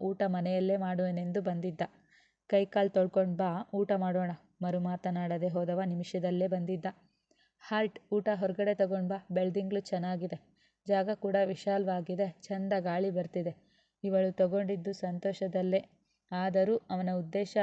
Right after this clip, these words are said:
ಅವಳ ಕೈನಲ್ಲಿ ಹೆಚ್ಚು ಕೆಲ್ಸ ಮಾಡಿಸುವುದಾಗಿತ್ತು. ಬೆಳದಿಂಗಳ ರಾತ್ರಿಯಲ್ಲಿ ನಕ್ಷತ್ರದ ಹೊದಿಕೆಯಲ್ಲಿ ನಮ್ ಜೋಡಿಯ ಬೆಳದಿಂಗ್ಳೂಟ ನಡೆಯುತ್ತಿತ್ತು. ಏನೋ ಅಪರೂಪಕ್ಕೆ ಊಟ ಮಾಡ್ತಿದ್ದಾರೆ,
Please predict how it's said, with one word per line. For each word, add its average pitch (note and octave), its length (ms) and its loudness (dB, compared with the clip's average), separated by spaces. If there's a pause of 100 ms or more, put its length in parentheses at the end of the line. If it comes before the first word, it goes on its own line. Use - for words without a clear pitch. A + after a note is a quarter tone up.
(140)
ಅವಳ F#3 240 2
ಕೈನಲ್ಲಿ F#3+ 500 0
ಹೆಚ್ಚು G3+ 420 -2
ಕೆಲ್ಸ F#3+ 320 0
ಮಾಡಿಸುವುದಾಗಿತ್ತು. F3+ 880 -4 (540)
ಬೆಳದಿಂಗಳ F#3+ 600 2
ರಾತ್ರಿಯಲ್ಲಿ F#3 540 -2
ನಕ್ಷತ್ರದ F#3 600 -4 (120)
ಹೊದಿಕೆಯಲ್ಲಿ F#3 560 -2
ನಮ್ F3+ 260 -4
ಜೋಡಿಯ F#3+ 360 0
ಬೆಳದಿಂಗ್ಳೂಟ F3+ 680 0
ನಡೆಯುತ್ತಿತ್ತು. F#3 680 -2 (540)
ಏನೋ F#3 280 4
ಅಪರೂಪಕ್ಕೆ A3 520 -2
ಊಟ G3+ 200 2
ಮಾಡ್ತಿದ್ದಾರೆ, F#3 600 0